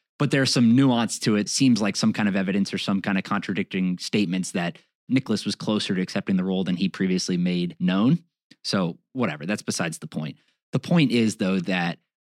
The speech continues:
they're basically going at the one thing that is the big problem with the P G A Tour today, which is that you have these superstar players,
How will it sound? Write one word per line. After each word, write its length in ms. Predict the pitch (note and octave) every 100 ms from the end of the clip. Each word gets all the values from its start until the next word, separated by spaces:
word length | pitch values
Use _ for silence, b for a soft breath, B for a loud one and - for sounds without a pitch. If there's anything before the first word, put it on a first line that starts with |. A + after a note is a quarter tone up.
| -
they're 160 | B2
basically 380 | A2 D3 D3 C3+
going 440 | G#2+ A#2+ A#2 A2+ G#2+
at 180 | G2+
the 80 | G#2
one 360 | F#2 A2 A2+ G#2+
thing 360 | A2+ G#2 G2+
that 260 | F#2+ F2+ F2+
is 260 | G2+ G2 F#2
the 100 | A2+
big 200 | G2+ A2
problem 280 | F#2+ F#2 F#2+
with 100 | F#2
the 60 | E2+
P 140 | F#2
G 120 | F2
A 40 | F2
Tour 160 | -
today, 260 | E2 D#2 D#2
which 220 | E2+ -
is 120 | F#2+
that 240 | - F2+ - b _
you 100 | B2+
have 220 | A#2 C#3+
these 220 | C3 A2 -
superstar 480 | C3 B2 A#2+ F#2+
players, 560 | - - A2 E2 D2+ -